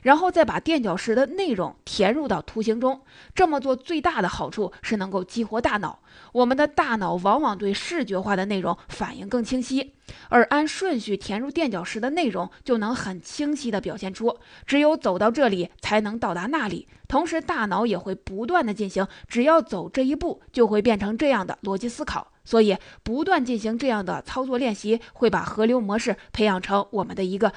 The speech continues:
思维的习惯。在一定程度上，河流模式是一个万能的沟通技巧。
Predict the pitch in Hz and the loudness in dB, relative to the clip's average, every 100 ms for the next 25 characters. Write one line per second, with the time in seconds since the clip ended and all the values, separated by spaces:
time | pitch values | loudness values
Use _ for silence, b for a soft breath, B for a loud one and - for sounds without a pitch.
0 | B - - 233 208 233 - 202 277 262 | B -16 -2 0 0 -2 -4 -4 -2 -4
1 | b b - 220 - 220 269 349 254 - | b b 2 2 2 -2 -2 -2 -4 -8
2 | 208 294 233 185 B - 254 302 302 247 | -6 -4 -2 -2 B 0 2 4 2 -2
3 | - 269 254 214 233 285 302 381 320 190 | -2 -4 -2 -4 0 -2 0 -2 -2 -4
4 | 139 208 214 b - 269 285 330 339 208 | -4 0 -2 b -6 -6 -6 -6 -4 -4
5 | - | -6